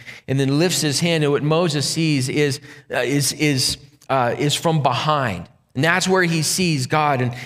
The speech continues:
and the throne of God, and his face is shining, and the people can even look at Moses because of, uh, his presence with God and his relationship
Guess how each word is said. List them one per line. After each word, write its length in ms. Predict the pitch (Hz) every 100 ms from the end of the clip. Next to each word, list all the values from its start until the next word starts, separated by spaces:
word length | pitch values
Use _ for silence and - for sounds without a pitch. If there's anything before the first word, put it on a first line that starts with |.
| - -
and 120 | 147
the 60 | 131
throne 500 | - 160 165 170 160
of 220 | 135 123
God, 240 | 135 127
and 80 | 127
his 260 | 143 127 123
face 420 | - 160 170 160
is 100 | 139
shining, 440 | - 135 135 127 127
and 80 |
the 60 | 120
people 400 | 123 175 175 156 - - -
can 140 | 196
even 240 | 185 180 170
look 160 | 175
at 100 | -
Moses 680 | 165 175 202 196 135 127 -
because 380 | - 131 165 143
of, 140 | 143 - - -
uh, 200 | 139 131
his 200 | 156 131
presence 520 | - 175 165 160 139
with 120 | 143
God 280 | 151 143 139
and 100 | 131
his 220 | 135 131
relationship 840 | 127 127 135 143 147 123 131 117